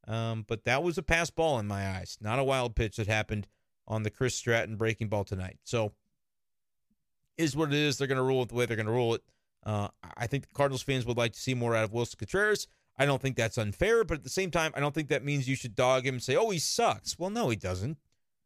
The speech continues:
He's got a pedigree. He's got a track record. Does that make me a big homer for saying, "Hey, don't give up on this team after thirteen games"?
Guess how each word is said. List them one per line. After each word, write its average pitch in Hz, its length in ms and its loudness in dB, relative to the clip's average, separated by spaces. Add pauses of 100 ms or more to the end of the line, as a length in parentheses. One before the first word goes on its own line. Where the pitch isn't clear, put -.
(160)
He's 185 100 -4
got 220 140 4
a 165 40 2
pedigree. 147 360 2
He's 98 120 -2
got 156 120 0
a 123 60 -4
track 170 280 2
record. 107 400 -2 (1080)
Does 131 180 0
that 160 160 4
make 156 200 4
me 165 140 2
a 151 40 2
big 156 220 0
homer 165 400 2
for - 180 -2
saying, 165 440 2
"Hey, 156 240 2
don't 120 400 -2 (580)
give 143 200 4
up 156 220 2
on 139 160 0
this 135 200 -2
team 143 260 0
after 147 220 -2
thirteen 147 440 0
games"? 180 480 -2